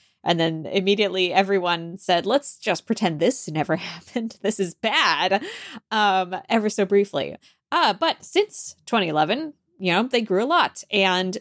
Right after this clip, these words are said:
they grew so much, uh, that they, you know, basically pioneered the cord cutting and, uh, online streaming space and became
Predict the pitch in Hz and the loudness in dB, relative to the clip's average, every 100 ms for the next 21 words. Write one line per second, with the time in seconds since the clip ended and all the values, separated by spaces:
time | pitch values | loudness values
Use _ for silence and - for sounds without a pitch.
0 | - 202 202 220 254 262 254 - 285 330 | -2 4 4 4 2 2 -2 0 2 4
1 | 165 262 - - - 196 190 202 196 190 | 2 0 -4 -4 0 0 2 0 2 2
2 | 180 - 185 180 208 220 - 190 185 - | 0 -6 -4 -2 2 0 2 0 0 -2
3 | 220 226 180 175 151 143 - _ _ _ | 0 2 0 0 -2 -2 -6 _ _ _
4 | 190 190 - 196 190 190 175 165 - 165 | -2 0 0 0 0 0 0 0 0 2
5 | 160 156 160 - 165 156 151 - 165 170 | 2 2 -2 -4 0 2 2 0 0 0
6 | 165 165 - 180 160 - 147 143 180 170 | -2 -2 -2 -4 -4 -2 0 0 0 -2
7 | 170 185 170 175 | 0 0 -2 -4